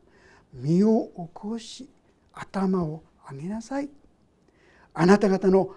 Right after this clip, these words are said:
贖いが近づいたからです」とこう記されている。皆さん、イエス・キリストが再び来るっていうんですが、再び来るだ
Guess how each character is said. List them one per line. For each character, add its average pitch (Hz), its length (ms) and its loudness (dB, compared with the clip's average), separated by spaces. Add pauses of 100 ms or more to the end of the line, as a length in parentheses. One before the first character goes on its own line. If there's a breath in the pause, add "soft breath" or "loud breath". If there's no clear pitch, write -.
(140 loud breath)
贖 285 720 0
い 294 80 4
が 220 180 0
近 - 440 -14
づ 262 200 -8
い 294 100 0
た 208 160 -8
か 196 160 -18
ら 143 140 -16
で 165 160 -18
す」 - 140 -20 (280)
と - 80 -8
こ 254 380 2
う - 40 -20
記 175 220 -14
さ 147 140 -14
れ - 80 -20
て - 100 -20
い - 40 -20
る。 - 60 -20 (1500 soft breath)
皆 190 120 -4
さ 196 140 -2
ん、 233 160 -2
イ 262 140 2
エ 269 100 2
ス・ - 280 -12
キ 214 100 -6
リ 220 100 -4
ス 208 100 -10
ト 202 120 -2
が 247 320 2
再 277 420 0
び 269 140 -4
来 - 300 2
る - 20 -10
っ - 20 -10
て - 140 -8
い 190 40 -2
う - 20 -2
ん 185 60 -6
で - 40 -14
す - 100 -18
が、 196 140 -6
再 285 460 -2
び 269 100 -6
来 294 160 -6
る 220 240 -6
だ 226 320 -2